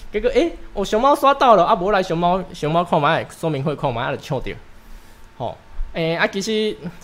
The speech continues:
我是感觉就是熊猫迄个广告的出发点安尼毋对，那个时候都设一个十万元的天花板，后来你，你别走的吼，你家己去想，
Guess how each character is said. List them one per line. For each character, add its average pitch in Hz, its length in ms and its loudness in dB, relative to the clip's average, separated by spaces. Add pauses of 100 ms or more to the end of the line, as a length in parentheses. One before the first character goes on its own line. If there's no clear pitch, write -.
我 185 120 -2
是 165 100 -4
感 151 100 0
觉 180 140 4
就 170 100 -2
是 113 460 -8 (420)
熊 135 160 -6
猫 156 220 2
迄 165 80 -2
个 147 140 -2
广 147 240 -6
告 104 160 -6
的 101 60 -8
出 123 140 -10
发 120 160 -4
点 107 160 -10
安 104 80 -10
尼 117 80 -8
毋 104 140 -12
对， 98 160 -12 (460)
那 160 80 -6
个 165 100 -2
时 139 100 -10
候 147 80 -2
都 160 120 -2
设 156 280 -4
一 151 60 -2
个 127 420 0
十 123 280 -12
万 139 240 -2
元 110 180 -8
的 120 100 -6
天 127 220 -6
花 123 220 -6
板， - 160 -10 (680)
后 180 140 4
来 151 120 4
你， 196 120 -2
你 220 120 -2
别 175 120 0
走 160 280 6
的 104 80 -2
吼， 110 180 -4
你 175 80 -4
家 139 100 0
己 127 140 -6
去 156 100 -4
想， 117 240 -8